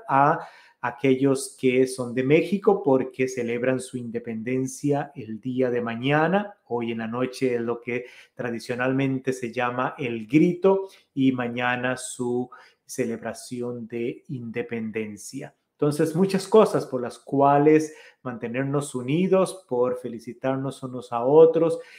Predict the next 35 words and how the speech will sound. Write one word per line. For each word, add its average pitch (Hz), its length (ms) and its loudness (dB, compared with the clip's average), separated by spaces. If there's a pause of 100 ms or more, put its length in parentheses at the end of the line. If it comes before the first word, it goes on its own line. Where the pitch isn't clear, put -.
(120)
pero 147 240 4
también 156 580 0
para 123 300 0
pedirle 135 520 -2
al 120 200 -2
Señor 135 760 -4
para 131 520 -2 (320)
que 143 360 0
nos 131 200 -8
siga 135 420 -4
asistiendo. 113 800 -10
Y 107 40 -14
por 117 240 -6
eso 131 500 -2 (320)
quiero 143 340 2
que, 120 520 -4
para 120 240 -8
iniciar 160 580 0
este 156 240 -2
programa 131 800 -2
el 117 180 -6
día 127 300 0
de 120 100 -4
hoy, 147 460 4 (400)
antes 127 580 -2
de 120 140 -2
iniciar 131 800 -2
a 135 100 -6
responder 127 600 -2
las 175 160 0
preguntas 131 760 -4
que 117 340 -6
tenemos 160 500 -2
para 117 280 -4
hoy, 117 380 -4